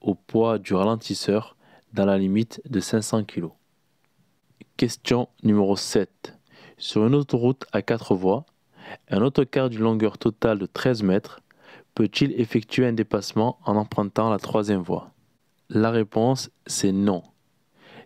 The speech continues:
car tout véhicule ayant une longueur supérieure à sept mètres et un P T A C supérieur à trois tonnes cinq n'a pas le droit d'effectuer un dépassement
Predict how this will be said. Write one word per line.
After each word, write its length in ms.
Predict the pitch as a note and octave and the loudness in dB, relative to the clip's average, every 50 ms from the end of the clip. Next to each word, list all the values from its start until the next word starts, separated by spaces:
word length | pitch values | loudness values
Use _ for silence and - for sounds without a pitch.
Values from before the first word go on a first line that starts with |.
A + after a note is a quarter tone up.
| _ _ - | _ _ -4
car 240 | - G#2+ - - - | -4 -4 -2 -4 -8
tout 240 | _ - - D3+ | _ 0 0 2
véhicule 640 | D3 C3+ C3+ B2+ A2+ G#2 - - A#2 A#2 B2+ C#3 D3 _ _ _ _ - _ _ _ _ _ - | 4 4 4 2 2 0 0 2 2 4 4 2 -2 _ _ _ _ -20 _ _ _ _ _ 0
ayant 280 | G#2 G#2 A2 A#2 A#2 | 2 2 4 4 2
une 80 | A2+ A2 | 2 2
longueur 380 | A2 A2 A2 G#2 G#2+ G2+ F#2+ | 2 2 2 2 2 0 0
supérieure 500 | - - B2+ A#2+ - B2 A2+ A2+ A2+ G#2 | 0 -2 -2 0 2 2 2 4 2 2
à 80 | G2 F2+ | 0 -2
sept 340 | - - - B2 A2+ - - | -4 -2 -2 -2 0 0 0
mètres 440 | G2+ G2 G2+ A2+ - - - - - _ _ - | 0 2 2 0 -2 -4 -20 -20 -20 _ _ -12
et 140 | - - F#2+ | -4 0 0
un 80 | F#2+ F#2+ | 0 0
P 180 | - - A2 | 0 -2 -2
T 140 | G#2+ - G#2+ | 0 0 0
A 100 | G#2 F#2+ | 0 0
C 400 | - - - - G#2+ G#2 G#2 G#2 _ _ - - - - - - _ _ | -4 -6 -2 0 0 0 0 -2 _ _ -20 -20 -20 -20 -20 -20 _ _
supérieur 540 | - - - G#2+ - - G#2+ G#2 G#2+ G2+ F#2 | -14 -8 -8 -8 -2 0 0 2 2 0 -2
à 80 | F2+ | -4
trois 240 | - - - A2+ G#2+ | -6 -4 -2 -2 -2
tonnes 180 | - - F#2+ F2+ | -2 -2 -4 -4
cinq 480 | - - - F#2+ G2 G#2 G#2+ - - _ _ _ _ _ _ _ _ _ _ - - - - _ - | -4 -4 -2 -2 -2 -2 -6 -10 -18 _ _ _ _ _ _ _ _ _ _ -20 -20 -20 -20 _ -8
n'a 140 | - F#2 F2+ | -6 -4 -4
pas 200 | - - - A2+ | -4 0 0 2
le 100 | A2+ G#2+ | 2 2
droit 240 | G#2 F#2+ F#2+ G#2 G2+ | 0 0 -2 -2 -2
d'effectuer 720 | G#2 F#2+ - G#2 F#2+ - - - - G2 G2 G#2 G#2 - | -2 -4 -4 -4 -6 -4 -6 0 2 2 2 2 0 -2
un 120 | F#2+ F#2 | -4 -4
dépassement 640 | F#2 F#2 F2+ - - F2+ - - G2 G2+ G2+ - | -4 -4 -2 -4 -4 -6 -4 -2 -2 -2 -2 -2